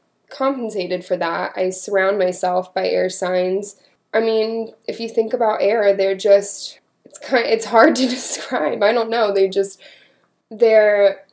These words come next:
very busy people. They're not really ones, at least all of the ones I know, they're not really,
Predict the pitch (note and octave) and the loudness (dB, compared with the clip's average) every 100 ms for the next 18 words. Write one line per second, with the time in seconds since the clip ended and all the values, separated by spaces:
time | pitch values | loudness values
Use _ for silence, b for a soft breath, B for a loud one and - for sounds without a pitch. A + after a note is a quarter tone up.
0 | - G#3+ B3 C#4+ G4+ A#4 F#3+ - G3+ G3+ | -18 2 4 6 6 4 2 -2 -2 0
1 | G#3 D#3 - - _ _ - F#3 F3+ C3 | -4 -8 -10 -12 _ _ -12 -8 -4 -4
2 | - - _ _ _ _ A#3+ B3 C#4+ E4+ | -6 -12 _ _ _ _ 0 2 2 0
3 | D#4+ F4+ G4 B3 G3+ G3 G3+ G#3 G#3 G#3 | 0 4 4 4 4 4 2 -4 -10 -10
4 | - - - A3+ G#3+ A#3+ - - B3+ E4+ | -10 -12 -8 -4 -4 -4 -6 -4 0 0
5 | D4+ B3+ G3+ G3 F#3 F3+ F#3+ F3 F3+ G#3 | 2 0 2 0 -2 -4 -6 -6 -4 -4
6 | B3+ D4+ D#4 - G#3 G#3 G#3 G#3 G#3+ G#3+ | -2 -2 -4 -6 -6 -4 -4 -6 -6 -8